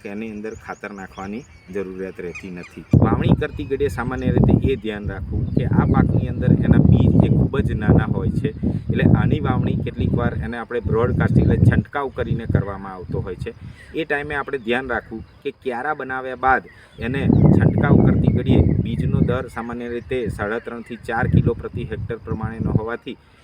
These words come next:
એની અંદર કાં તો રેતી અથવા તો છાણિયા ખાતરનો એકદમ ઝેરો બનાવી અને ભેગું કરીને એને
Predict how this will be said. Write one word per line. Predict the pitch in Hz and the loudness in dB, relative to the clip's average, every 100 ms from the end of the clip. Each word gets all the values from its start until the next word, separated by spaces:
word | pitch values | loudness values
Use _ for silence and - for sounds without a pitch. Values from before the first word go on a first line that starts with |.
| - | -10
એની | 117 131 135 | -8 -6 -8
અંદર | 127 131 | -8 -8
કાં | 120 113 | -8 -8
તો | 127 | -6
રેતી | 113 113 - 135 - - | -4 -6 -8 -14 -14 -18
અથવા | - 127 | -12 -12
તો | - 131 - - - 107 | -8 -8 -8 -14 -16 -10
છાણિયા | 107 127 135 | -8 -8 -6
ખાતરનો | - 117 123 123 | -6 -6 -8 -6
એકદમ | 120 120 123 123 | -8 -6 -8 -6
ઝેરો | 107 110 123 | -4 -2 -2
બનાવી | 117 123 123 92 - - - | -4 -4 -4 -6 -12 -20 -12
અને | 117 | -10
ભેગું | 92 107 120 | -6 -6 -6
કરીને | 131 123 123 120 | -6 -8 -8 -10
એને | 113 113 | -10 -10